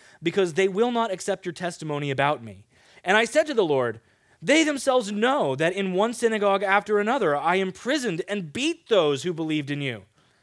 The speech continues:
And when the blood of Stephen, your witness, was being shed, I myself was standing by him and approvingly, uh, approving and watching over the garments of those who killed him.' And he said to me, 'Go, for I will send you far away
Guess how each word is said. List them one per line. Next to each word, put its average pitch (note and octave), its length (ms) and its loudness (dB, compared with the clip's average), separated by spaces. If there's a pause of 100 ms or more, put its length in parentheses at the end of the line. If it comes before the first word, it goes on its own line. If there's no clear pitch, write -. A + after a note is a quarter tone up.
(460)
And D3+ 160 -6
when F3+ 120 -2
the E3 80 -2
blood F#3+ 180 2
of F3 120 -2
Stephen, G3+ 360 -6
your C#3+ 160 -4
witness, D#3 300 -8
was C3 120 -8
being C3+ 200 -8
shed, D3 240 -4
I D3 160 2
myself E3 500 -6
was B2 140 -10
standing D3+ 380 -10
by G#3 240 -10
him C#3 260 -6
and B2+ 100 -8
approvingly, C#3+ 720 -8 (460)
uh, D3+ 200 -4
approving D#3+ 500 -4
and D3+ 220 -6
watching F#3 400 -6
over F3+ 180 0
the D#3 80 -6
garments E3 460 -6
of C3 80 -10
those C3 180 -4
who B2 100 -12
killed B2 260 -6
him.' A2+ 260 -18 (760)
And D3+ 180 -2
he F#3+ 260 -6
said F3+ 280 -2
to D#3+ 100 -10
me, G#2 300 -10 (480)
'Go, A#2+ 440 0 (240)
for C3+ 180 -8
I C#3 140 4
will D#3 120 -2
send C3+ 200 -10
you A#2+ 80 -12
far E3+ 340 0
away A#2+ 440 -4